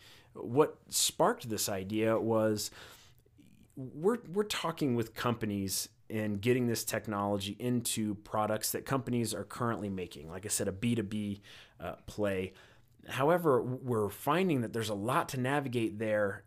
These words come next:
in, you know, I, I always knew what the terms, uh, retailer, wholesaler, manufacturer, but I'm getting a much bigger appreciation for how those lanes, uh, align and where you wanna try to be and how prices are,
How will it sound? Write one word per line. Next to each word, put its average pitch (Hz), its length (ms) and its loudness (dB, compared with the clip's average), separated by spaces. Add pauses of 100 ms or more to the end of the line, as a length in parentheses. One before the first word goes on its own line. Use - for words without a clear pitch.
in, 110 540 -2 (240)
you 123 100 -2
know, 110 160 0
I, - 280 -2
I - 20 4
always 185 240 4
knew 139 200 6
what 147 120 4
the 123 80 -2
terms, 120 640 2 (420)
uh, 85 280 -8
retailer, 123 580 4
wholesaler, 120 600 4
manufacturer, 113 800 0
but 107 160 -2
I'm 127 140 2
getting 127 240 2
a 98 40 0
much 117 720 2
bigger 113 260 0
appreciation 107 840 0
for 95 420 -6 (160)
how 127 600 2
those 117 420 2 (360)
lanes, 107 760 0 (460)
uh, 95 320 -2
align 123 720 2
and 104 480 -2
where 131 500 4
you 117 200 0
wanna 113 200 2
try 135 420 2
to 139 100 4
be 131 560 2
and 98 160 -6
how 110 220 0
prices 123 600 0
are, 98 320 -2